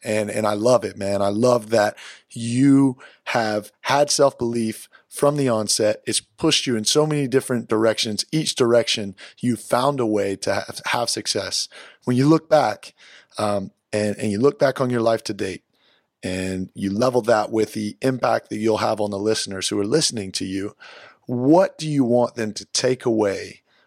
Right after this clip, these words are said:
from your life's process that they can use, um,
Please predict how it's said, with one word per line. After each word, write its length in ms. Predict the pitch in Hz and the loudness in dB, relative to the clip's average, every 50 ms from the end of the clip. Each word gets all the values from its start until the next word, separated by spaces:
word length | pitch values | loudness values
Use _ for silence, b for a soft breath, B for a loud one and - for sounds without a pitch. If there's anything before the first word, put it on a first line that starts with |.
| _ | _
from 580 | - - - - 123 117 110 107 104 104 101 - _ _ | -14 -12 -8 -4 -2 -2 -2 -2 -4 -4 -8 -10 _ _
your 220 | - 113 113 120 | -2 0 0 2
life's 320 | 113 107 98 98 95 - - | 2 2 2 0 -2 -4 -6
process 720 | - - 95 87 87 - - 98 92 90 - - - - - b b b b _ _ | -6 -6 -6 -4 -2 -4 -4 -4 -6 -6 -4 -4 -4 -6 -10 b b b b _ _
that 200 | - 110 98 - | 0 0 0 2
they 100 | - 113 | 0 -2
can 240 | 113 - 117 104 101 | -2 -2 -4 -4 -2
use, 460 | 101 101 104 101 101 98 90 - - - _ _ _ _ _ - - | -2 0 0 0 0 0 0 -2 -4 -6 _ _ _ _ _ -10 -8
um, 320 | 98 92 90 87 92 - | -8 -6 -8 -10 -12 -14